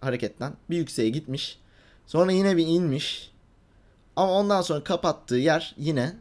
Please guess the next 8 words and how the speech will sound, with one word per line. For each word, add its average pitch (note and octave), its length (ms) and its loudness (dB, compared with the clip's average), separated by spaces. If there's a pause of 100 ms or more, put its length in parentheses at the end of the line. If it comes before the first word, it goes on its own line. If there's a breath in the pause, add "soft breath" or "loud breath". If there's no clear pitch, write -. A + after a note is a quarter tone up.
(420)
e, F#2 320 -4 (180)
iki D#3+ 260 -2
bin A#2+ 240 -4
dokuz D#3 240 -4
yüz D#3+ 100 -6
elli E3 260 2
iki. C#3+ 380 -2
Yani C3 420 0